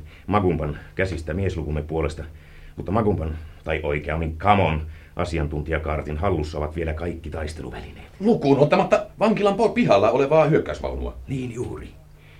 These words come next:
Speaker 1: Kuvittelisin, että parhaassakin tapauksessa tarvitsemme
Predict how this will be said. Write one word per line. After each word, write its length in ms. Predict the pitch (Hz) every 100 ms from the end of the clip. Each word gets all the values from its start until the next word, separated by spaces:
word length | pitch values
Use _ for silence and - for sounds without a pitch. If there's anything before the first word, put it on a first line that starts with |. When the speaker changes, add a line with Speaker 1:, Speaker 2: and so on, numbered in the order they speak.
| - - - - -
Speaker 1:
Kuvittelisin, 580 | 214 - 92 95 95
että 300 | 92 - 98 -
parhaassakin 680 | 131 - 76 73 80 78 76
tapauksessa 600 | 82 73 73 - 76 73
tarvitsemme 460 | 78 73 73 73